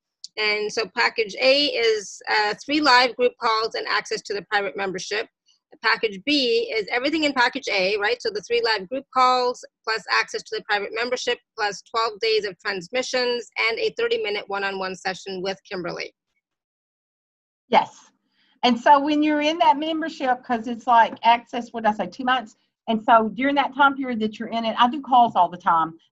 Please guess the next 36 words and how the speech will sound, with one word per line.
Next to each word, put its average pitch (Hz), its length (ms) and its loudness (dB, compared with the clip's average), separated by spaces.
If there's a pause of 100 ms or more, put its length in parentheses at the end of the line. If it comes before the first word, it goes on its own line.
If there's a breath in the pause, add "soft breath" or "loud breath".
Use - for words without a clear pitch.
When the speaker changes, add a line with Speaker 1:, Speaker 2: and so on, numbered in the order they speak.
Speaker 2:
There'll 311 160 2
be 233 120 -2
more 170 240 -10
than 165 220 -18
three, 175 260 -10 (460)
but 339 180 -4
you'll 440 140 4
for 349 160 -4
sure 339 320 -4
get 269 300 -6
three. 277 260 -2
But, 254 200 -4
like, 247 240 6 (140)
you 233 120 2
know, 240 400 6 (280)
like, 220 220 6 (140)
sometimes 285 560 4
all 240 200 4
of 247 80 -6
a 254 40 -14
sudden 226 240 -6
it's 214 200 -16
Saturday 220 220 -6
morning 214 420 -8
and 185 140 -10
I 185 120 2
hear, 180 340 -8
"Let's 220 220 -4
do 220 100 -10
a - 180 -18
call." 180 260 -4 (240)
And 220 80 -2
then 233 120 0
on 233 200 2 (420)
Tuesdays, 302 600 -2
I, 202 200 6